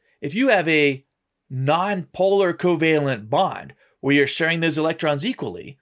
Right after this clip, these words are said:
well, the electrons are equal distance from the nuclei of those two elements has the most potential energy. So molecules that have lots of carbon and hydrogen, hmm, hydrocarbons,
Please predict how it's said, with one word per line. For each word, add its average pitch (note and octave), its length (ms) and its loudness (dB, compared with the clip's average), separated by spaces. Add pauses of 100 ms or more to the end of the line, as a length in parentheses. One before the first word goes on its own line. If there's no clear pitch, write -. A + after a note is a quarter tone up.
(200)
well, - 80 -12
the F3+ 80 -2
electrons D4 400 -2
are F#3 80 0
equal B3 260 -2
distance F3+ 480 -4
from F#3+ 280 -4
the F3+ 100 0
nuclei E3+ 520 0
of D3 200 0
those C#3+ 200 2
two C#3+ 240 -2
elements D#3+ 540 -2 (340)
has D3+ 160 -2
the D#3+ 60 -2
most C3+ 240 -2
potential B2 460 -6
energy. F#3 460 -6 (400)
So F#3+ 500 0 (260)
molecules C#3 800 0
that C3 100 0
have A#2 140 -6
lots D#3+ 320 2
of E3+ 100 -6
carbon E3+ 400 0
and C#3 120 -2
hydrogen, C3 680 0 (360)
hmm, G#2+ 260 -10 (220)
hydrocarbons, A#2 1080 -10